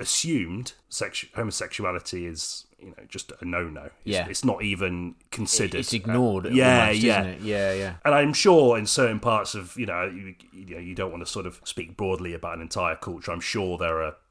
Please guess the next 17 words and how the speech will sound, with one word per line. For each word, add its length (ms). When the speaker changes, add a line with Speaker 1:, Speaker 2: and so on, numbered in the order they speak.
Speaker 2:
Oh, 140
yeah, 240
Speaker 1:
you 60
know, 100
Speaker 2:
yeah. 160
Speaker 1:
I'm 80
sure 300
there's 240
some 340
openness 480
to 180
it 120
in 80
certain 360
parts, 420
but 260
Speaker 2:
Mm. 200